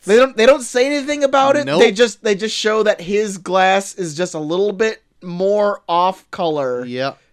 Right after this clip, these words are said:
Speaker 1: than everyone else's.
Speaker 2: Yeah.
Speaker 1: But you saw that tapestry, and you're just like,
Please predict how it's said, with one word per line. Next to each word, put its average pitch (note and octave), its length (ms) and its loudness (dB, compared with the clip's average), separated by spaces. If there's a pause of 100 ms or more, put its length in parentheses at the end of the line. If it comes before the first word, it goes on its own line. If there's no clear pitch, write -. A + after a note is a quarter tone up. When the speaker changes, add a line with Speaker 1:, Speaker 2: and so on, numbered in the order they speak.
Speaker 1:
than D#3+ 100 -6
everyone E3+ 340 -4
else's. C#3+ 600 -8
Speaker 2:
Yeah. A#2 260 -6 (200)
Speaker 1:
But E3+ 140 -2
you F#3 100 -4
saw F#3+ 280 0
that F#3+ 180 -2
tapestry, F3+ 540 -6
and D3+ 80 -8
you're D3+ 100 -8
just D3 200 -10
like, D3 180 -6